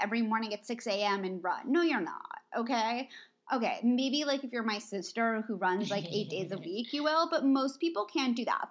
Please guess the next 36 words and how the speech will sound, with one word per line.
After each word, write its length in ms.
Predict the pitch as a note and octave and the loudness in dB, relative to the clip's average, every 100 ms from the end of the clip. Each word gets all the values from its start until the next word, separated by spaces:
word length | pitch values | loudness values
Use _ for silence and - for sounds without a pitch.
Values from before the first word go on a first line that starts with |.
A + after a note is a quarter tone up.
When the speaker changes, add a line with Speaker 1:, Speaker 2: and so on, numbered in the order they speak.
| - | 0
Speaker 1:
But, 420 | F4+ D#4+ B3 A3 - _ _ _ _ _ _ - | 4 6 4 0 -8 _ _ _ _ _ _ -4
like 200 | C#4+ C4 | 0 2
I 80 | A#3 | 2
said 180 | A#3+ A#3+ | 0 -4
before, 320 | C#4 G4 F#4+ | -4 -4 -2
you 160 | C4 E4 | -2 -2
could 140 | D#4+ | 0
definitely 560 | B3+ B3+ D4+ D#4+ D4 D#4+ | 2 0 2 0 0 -2
say 280 | D#4+ A#3+ A#3+ | -2 -2 -2
to 140 | G#3 | -2
a 40 | G#3+ | -4
friend 320 | - C#4+ C4 | 0 2 2
or 100 | A#3+ | 0
a 60 | |
few 140 | A#3+ A#3 | 0 0
friends, 240 | A#3 A3 - | 0 -2 -2
"Okay, 220 | B3 A#3 | -2 0
let's 260 | G3+ A3+ - | 0 -2 -4
go 220 | - A#3 | 0 0
to 80 | G#3 | 2
this 180 | A3+ A3+ | 0 -2
fitness 300 | E3+ G3 - | -4 -4 -2
class. 300 | E3 - - | -2 -2 -4
Everyone 440 | B3+ A#3 A3 G3 F#3 | -2 0 0 0 -2
sign 260 | - G3+ | 2 2
up 200 | G3 F#3+ | 2 -2
for 100 | - | -2
it 60 | F#3+ | 0
on 200 | F3+ F3+ | 0 0
Saturday." 680 | F3+ D#3 A#2+ C#2+ A#1 - - _ _ _ _ _ | 2 2 0 -10 -14 -18 -20 _ _ _ _ _
Um, 360 | B3 A3+ A3+ A#3 C#4+ | 4 6 6 2 4
and 160 | B3 | 4
do 140 | A#3+ A#3+ | 4 0
things 380 | C4 C4 C4 | 0 0 0
that 360 | A#3+ G#3 G#3+ - | 2 2 2 0
way. 380 | G#2 F2 E2 | -8 -8 -10